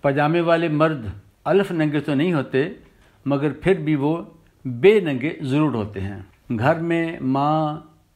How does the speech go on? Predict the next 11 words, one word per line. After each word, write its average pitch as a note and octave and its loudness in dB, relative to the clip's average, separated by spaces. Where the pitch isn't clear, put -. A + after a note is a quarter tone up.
बहनों, C3 -4
बेटियों E3 0
के E3 -2
सामने C#3+ -2
इस F#3 -2
तरह F3 2
के D#3+ -4
कपड़े C#3+ -2
पहनना C3 -2
बेहयाई A2+ -2
है, F2+ -10